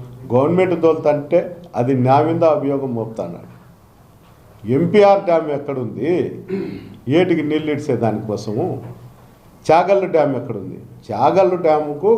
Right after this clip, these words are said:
గతంలో వర్షం నీళ్ళు వచ్చి, యా, గుంటకల్ నుండి వచ్చే నీళ్ళన్నీ అక్కడ స్టాక్ ఎక్కువై, ఒక టీఎంసీ కన్నా ఎక్కువ అయితే ఉల్లికల్లు మునగడకు పోతుందనే ఒక నెపంతో అధికారులు నీళ్లు ఏటికిడితే, అది నేనేందో ఇసుక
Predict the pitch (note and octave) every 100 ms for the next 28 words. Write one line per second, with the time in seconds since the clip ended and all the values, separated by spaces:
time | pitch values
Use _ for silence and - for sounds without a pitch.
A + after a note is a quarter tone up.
0 | A3 A#2 A#2 E3 F3+ F#3 C#3 B2+ B2 E3
1 | E3 E3 D#3 C#3 B2+ E3+ G3+ - - -
2 | - - - A#2 C3+ D#3+ B2 C3 E3 E3
3 | F3 E3 E3 F3 D3+ - C#3+ C3+ D#3+ D#3+
4 | D3+ D#3+ D3 A#2+ - B2 D3 - C#3+ -
5 | C3+ C#3 - - - - - C3+ D3+ D3
6 | D3+ F3+ F3+ - E3 E3+ E3 C#3 C#3+ F3+
7 | F3 D3+ D3+ E3+ C3+ - - - - _
8 | _ _ A#2 D3+ F#3+ G3+ G3 F3 D#3+ E3
9 | F3 E3+ - D#3+ D#3+ D#3 D#3 D3 C#3 C3
10 | B2 B2 D#3 E3 F#3 G#3 - - - -
11 | G2 B2+ F3 G3 G3+ G3 E3 E3+ F3+ D3
12 | E3 E3+ D#3+ D#3+ - D#3+ G#2+ A#2+ - -
13 | - - - D3+ F#3+ F3+ D#3 E3+ F3+ F#3
14 | F3+ D3+